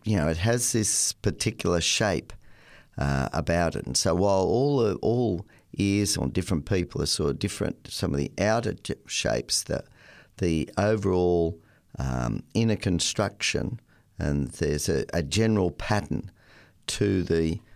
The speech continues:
the shape of the ear. And of course that applies to some, you know, all our different organs and, and our noses and eyes and this sort of thing. They have this, this, this, um, you know, basic functional shape, and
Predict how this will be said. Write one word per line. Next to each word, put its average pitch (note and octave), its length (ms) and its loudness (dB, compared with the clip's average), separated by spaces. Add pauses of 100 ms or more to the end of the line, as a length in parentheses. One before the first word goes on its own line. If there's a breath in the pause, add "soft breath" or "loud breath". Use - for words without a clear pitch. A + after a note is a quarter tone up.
(120 soft breath)
the - 100 -2
shape D#2+ 300 -2
of D#2 60 -6
the F#2+ 120 2
ear. - 100 0
And - 80 -2
of D2 80 -6
course G2 240 0
that A2 120 0
applies D#2 600 -2
to - 200 -2 (320 loud breath)
some, - 380 -2
you - 100 -2
know, - 240 -6
all G#2 260 0
our D#2+ 180 0 (120)
different C#2+ 320 -2
organs E2+ 460 0
and, - 260 -8
and - 300 -6 (120)
our - 60 -10
noses F2 800 0
and - 120 -6
eyes E2+ 420 0
and - 100 -6
this G2 120 2
sort - 220 0
of - 80 -8
thing. - 180 -4
They A#1+ 160 -2
have G2 280 0
this, D#2+ 260 -2 (540 loud breath)
this, - 220 -6 (160)
this, - 460 0
um, B1 360 -2
you E2+ 120 0
know, - 220 -4
basic F2 460 0
functional F2 760 0 (260 loud breath)
shape, E2 520 0
and - 340 -4